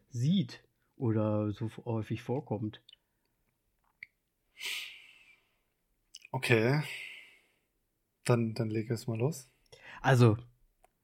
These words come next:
Speaker 1: es ist so schwierig, weil die, wie wir es ja ganz am Anfang gesagt haben, die Besetzung ist halt einfach grandios und man liebt irgendwie fast alle von denen so richtig. Ähm, boah, mein Lieblingscharakter.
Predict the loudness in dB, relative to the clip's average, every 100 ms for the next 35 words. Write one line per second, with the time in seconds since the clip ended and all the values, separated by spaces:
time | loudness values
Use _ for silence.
0 | _ _ -2 2 2 2 6 6 6 6
1 | 8 6 6 6 6 4 4 4 2 -4
2 | -12 -10 2 6 8 8 8 8 8 6
3 | 6 4 4 2 4 4 4 0 2 2
4 | 4 4 4 2 0 0 0 -2 -2 -2
5 | 0 2 4 2 0 -2 0 0 -2 -2
6 | 0 0 0 0 0 2 0 -2 -4 -16
7 | -8 -8 -8 -6 -2 2 0 0 -2 0
8 | 0 0 0 0 2 0 2 0 -2 -20
9 | -20 -20 -20 -20 -2 4 6 6 4 0
10 | -12 _ _ _ _ _ _ _ _ -12
11 | -10 -8 -6 -6 -8 -10 -10 -10 -8 -4
12 | -4 0 0 2 0 2 0 2 0 2
13 | -2 -2 -4 -2 -4